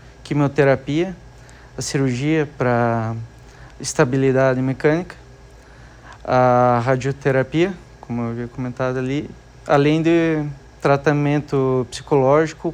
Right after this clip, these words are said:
com órtese e fisioterapia. Sobre os materiais e métodos utilizados pelo estudo, ele foi desenhado como um estudo observacional, transversal, descritivo, e ele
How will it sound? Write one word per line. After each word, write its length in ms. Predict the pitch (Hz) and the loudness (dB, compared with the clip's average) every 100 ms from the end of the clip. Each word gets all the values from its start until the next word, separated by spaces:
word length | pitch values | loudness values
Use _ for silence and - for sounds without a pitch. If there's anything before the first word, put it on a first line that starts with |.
| - | -6
com 180 | 139 123 | -4 0
órtese 880 | 135 143 - - 165 147 139 147 - - - - | 0 0 -6 -6 -4 -4 -4 -6 -10 -20 -20 -8
e 40 | 147 | -8
fisioterapia. 840 | - 143 147 151 143 143 104 98 - - - - - - - - - - - - - - - - - - - - | -4 -2 0 0 -2 -2 -8 -10 -14 -20 -20 -20 -20 -20 -20 -20 -20 -20 -20 -20 -20 -20 -20 -20 -20 -20 -20 -16
Sobre 340 | - 156 151 | -2 0 4
os 140 | 156 | 2
materiais 500 | 147 147 143 135 143 | 2 2 4 4 4
e 20 | 135 | 2
métodos 580 | 139 143 139 135 135 | 0 0 0 0 0
utilizados 680 | 123 - - 131 127 131 123 | -2 -6 -2 0 2 2 0
pelo 460 | - 135 127 123 127 | 0 0 2 2 0
estudo, 460 | 120 - 160 175 143 - - | -4 -2 0 0 -6 -18 -6
ele 120 | 135 | -6
foi 200 | - 143 | 0 -2
desenhado 920 | 131 139 143 143 147 143 131 127 120 123 - - - - | 0 -2 0 2 2 2 0 -2 -4 -10 -20 -20 -20 -8
como 180 | 139 143 | -2 0
um 60 | |
estudo 440 | 143 - 139 143 139 | 0 -2 0 4 2
observacional, 840 | 139 156 135 131 156 143 151 180 | 4 2 4 0 0 2 2 2
transversal, 920 | - 143 131 139 131 - 147 151 185 - - - - - - | -4 -4 0 0 0 -2 2 2 2 -12 -20 -20 -20 -18 -12
descritivo, 760 | 120 - 127 - 156 165 170 180 - - - - - - | -12 -10 -10 -4 -2 -2 -4 -20 -20 -20 -20 -20 -20 -12
e 380 | 131 135 139 139 | -4 -2 0 2
ele 400 | 139 143 147 147 | 2 4 4 4